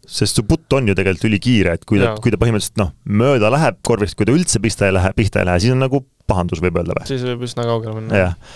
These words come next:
Speaker 1: Et, äh, aga noh, ütleme, et sul juhtub küll harva, aga et sa paned sellest korvist, on ju, nii-öelda ikkagi puhtalt mööda, kas, kas sa siis mõtled, et, äh, okei, comebacker, ma ei tea, mingi üheksa pealt või, või sul on tegelikult, et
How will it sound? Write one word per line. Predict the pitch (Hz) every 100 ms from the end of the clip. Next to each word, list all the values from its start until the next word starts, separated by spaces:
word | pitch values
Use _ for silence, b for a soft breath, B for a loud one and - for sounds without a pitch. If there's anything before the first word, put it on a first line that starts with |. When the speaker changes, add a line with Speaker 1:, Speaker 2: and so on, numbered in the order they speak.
| B B -
Speaker 1:
Et, | 95 87 - -
äh, | 90 87 87 87 87 87 87 87 87 87 87 90 87 87 85 - - - -
aga | 101
noh, | 101 113 104 123 113
ütleme, | 139 113 101
et |
sul | 117 117
juhtub | 120 - -
küll | 135
harva, | 147 196 120 95 85 B B B
aga | 107 104 104
et | -
sa |
paned | 123 113 -
sellest | 98 - -
korvist, | 127 104 -
on | 110 104
ju, |
nii-öelda | 101 101 92 98 98 - - -
ikkagi | 101 107 104
puhtalt | - 147 147 101
mööda, | 135 127 95
kas, | 98 85 - - -
kas | - -
sa | 104
siis | 104
mõtled, | 123 - 95 85
et, | -
äh, | 92 90 87 - b b b b b b -
okei, | - 90
comebacker, | - 98 90 90 - 92
ma | 92
ei | 95
tea, | 95
mingi | 90 95
üheksa | 92 - 87
pealt | 90 85 90
või, | 90 87
või | 90 95
sul | 95 95
on |
tegelikult, | 95 90
et | 92